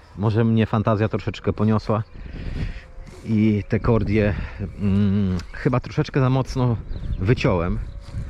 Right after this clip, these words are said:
Tak mi się bynajmniej wydaje, a może i nie. A może i nie. Chyba nie.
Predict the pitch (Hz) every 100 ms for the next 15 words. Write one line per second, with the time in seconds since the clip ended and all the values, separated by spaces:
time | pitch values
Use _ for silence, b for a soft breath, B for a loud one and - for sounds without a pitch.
0 | - 107 120 107 110 110 113 107 110 92
1 | 87 98 104 135 135 90 101 113 - B
2 | B B B B B B - - - -
3 | - - - - - - - - - -
4 | - 277 185 120 92 76 73 - _ -
5 | - - - 226 147 82 71